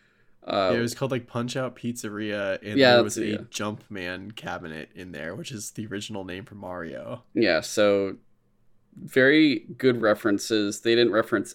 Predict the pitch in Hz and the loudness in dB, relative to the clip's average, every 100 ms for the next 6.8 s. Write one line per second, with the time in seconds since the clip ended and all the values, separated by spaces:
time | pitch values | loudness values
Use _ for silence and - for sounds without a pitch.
0 | - 127 190 185 127 107 90 - - _ | 2 4 6 4 2 -2 -4 -6 -10 _
1 | _ _ _ _ _ 120 107 104 - _ | _ _ _ _ _ 4 6 6 2 _
2 | - 117 120 113 113 104 101 - - 110 | 0 4 6 6 6 4 2 -4 -2 2
3 | 101 98 - - 127 127 117 104 101 87 | 2 0 -6 -4 2 6 6 4 0 -2
4 | - - 50 50 53 - - 120 117 - | -4 -6 -4 -4 -6 -4 0 2 2 0
5 | 117 123 143 202 196 180 175 127 123 - | -4 -2 0 -2 -2 -6 -6 -6 -6 -8
6 | - - 113 131 120 113 110 | -16 -10 -4 -2 0 -2 -4